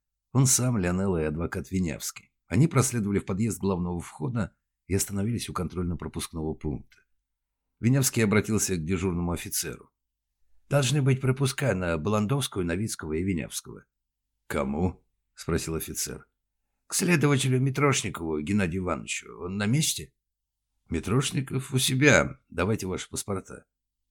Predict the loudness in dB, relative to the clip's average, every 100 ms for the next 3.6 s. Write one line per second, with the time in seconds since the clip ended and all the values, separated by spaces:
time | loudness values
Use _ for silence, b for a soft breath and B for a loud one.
0 | _ _ _ 0 8 10 10 6 2 4
1 | 2 2 2 2 2 2 2 2 2 -2
2 | 0 -2 0 -2 0 0 0 -2 -6 -8
3 | -10 -6 -6 -4 -8